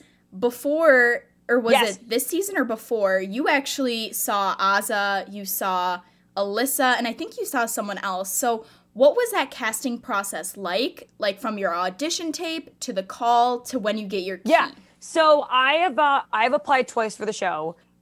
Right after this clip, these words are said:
Speaker 2: Season twenty-two, I applied, and I didn't get to see Azah or Alyssa. I knew they had also applied, but they made it to the finals of B B twenty-two, at least from my knowledge. I made it to the semis. I got cut before the finals. So,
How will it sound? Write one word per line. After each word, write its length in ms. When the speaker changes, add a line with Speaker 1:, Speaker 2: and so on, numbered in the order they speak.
Speaker 2:
Season 360
twenty-two, 540
I 80
applied, 440
and 120
I 80
didn't 220
get 100
to 80
see 340
Azah 400
or 140
Alyssa. 480
I 140
knew 200
they 140
had 160
also 360
applied, 380
but 160
they 160
made 180
it 100
to 80
the 80
finals 380
of 80
B 120
B 100
twenty-two, 560
at 140
least 180
from 120
my 120
knowledge. 440
I 200
made 180
it 80
to 80
the 80
semis. 460
I 120
got 240
cut 220
before 240
the 80
finals. 400
So, 480